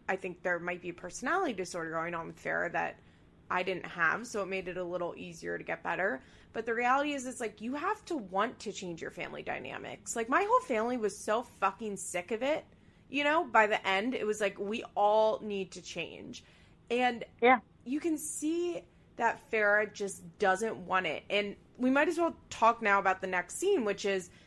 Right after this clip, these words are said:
Speaker 1: Farrah and Sophia are in the hot-, hotel room, and Deborah comes in with dresses,
Speaker 2: Oh.
Speaker 1: which is, first of all,
Speaker 2: <laughs>
Speaker 1: stage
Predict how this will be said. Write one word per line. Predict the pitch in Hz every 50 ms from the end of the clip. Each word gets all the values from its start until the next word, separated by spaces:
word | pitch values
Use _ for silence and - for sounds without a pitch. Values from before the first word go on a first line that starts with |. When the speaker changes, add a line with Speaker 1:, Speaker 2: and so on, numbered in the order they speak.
| - - - -
Speaker 1:
Farrah | 240 240 254 285
and | 311 311
Sophia | 370 349 349 302 269 262
are | 254 240 226
in | 220
the | 220 233
hot-, | 240 254 254 - - - - - 214
hotel | 214 233 247 247 - 196 180 170
room, | 160 165 165 170 180 180 - -
and | - 196 190 185 185 165 -
Deborah | 196 190 190 190 233 269
comes | 277 - 285 285 285 262 -
in | 190 175 180 175 175 180
with | 180 175 - - - 165
dresses, | - 180 175 180 175 170 - - - - - - - 202
Speaker 2:
Oh. | 185
Speaker 1:
which | 175 262 262 294
is, | 339 359 349 - - - - - -
first | - - 427 480 453 - -
of | -
all, | 339 302
Speaker 2:
<laughs> | - 320
Speaker 1:
stage | - - 294 294 277 269